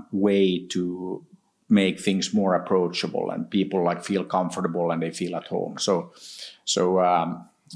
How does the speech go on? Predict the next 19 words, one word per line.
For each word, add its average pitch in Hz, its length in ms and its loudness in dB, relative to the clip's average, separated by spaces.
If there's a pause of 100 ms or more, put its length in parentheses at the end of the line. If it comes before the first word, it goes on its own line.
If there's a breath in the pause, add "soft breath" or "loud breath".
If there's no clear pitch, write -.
(180)
that's 110 220 0
kinda 110 160 2
like 98 140 0
an 104 80 0
innovation 95 500 2
that 85 140 -2
I 87 80 2
just 82 280 -2
kinda, 87 140 -4
like, - 120 -2 (440)
uh, 82 260 -4 (200)
noticed, 98 420 2
and 90 100 -4
I 80 60 0
think 87 240 -4
it's, - 200 -4
it's, - 320 -6
um, 90 360 -6 (760)
yeah, 80 160 -2